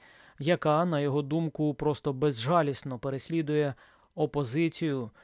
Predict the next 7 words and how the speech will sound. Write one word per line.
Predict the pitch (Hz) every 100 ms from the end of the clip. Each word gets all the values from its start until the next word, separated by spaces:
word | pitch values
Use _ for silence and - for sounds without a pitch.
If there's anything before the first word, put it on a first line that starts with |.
| _ _
та | 151 143 143 165
демократичні | 156 156 147 147 139 143 - 147
погляди. | 143 175 127 127 113 104 _ _ - - - -
За | 135 151
словами | 156 139 135
Зеленського, | 123 143 156 156 - 143 131 135
Путіну | - 165 160 156 151 143